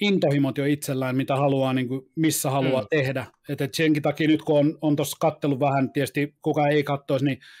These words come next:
Speaker 1: kattellut vähän tuota tarjontaa, mitä tuolla työmaailmassa on, niin aika paljon sitä niin kuin omaa vanhaa elämää, esimerkiksi just I T-puolta, sanotaan
Speaker 2: Mm.
Speaker 1: palvelin puolelta, kehityspäällikön rooleja, tällaisia muutamia kattelu,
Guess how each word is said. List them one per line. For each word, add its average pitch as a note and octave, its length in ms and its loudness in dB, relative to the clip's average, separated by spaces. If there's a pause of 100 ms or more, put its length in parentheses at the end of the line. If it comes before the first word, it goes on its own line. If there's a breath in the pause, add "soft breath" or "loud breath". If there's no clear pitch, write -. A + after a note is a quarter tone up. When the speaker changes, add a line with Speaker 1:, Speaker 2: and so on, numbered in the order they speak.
(160 loud breath)
Speaker 1:
kattellut D#3 360 0
vähän C#3 180 0
tuota C#3+ 260 0
tarjontaa, C#3 380 0
mitä C3 200 -2
tuolla C3 240 -4
työmaailmassa C3 640 0
on, C#3+ 280 0 (580)
niin C#3+ 380 0 (300)
aika F3 220 2
paljon E3+ 560 2
sitä C#3+ 240 -2
niin C#3 100 0
kuin D3 140 0
omaa C#3+ 240 2
vanhaa B2+ 440 -2
elämää, B2 340 -4
esimerkiksi B2+ 320 -6
just C3+ 140 -10
I D3 160 0
T-puolta, B2 600 -6 (100)
sanotaan B2+ 480 -4
Speaker 2:
Mm. C3 140 -8
Speaker 1:
palvelin C3 500 -2
puolelta, B2+ 580 -2 (100)
kehityspäällikön C3 760 -6
rooleja, C3 300 -2
tällaisia C#3 340 0
muutamia C#3+ 360 0
kattelu, E3 520 0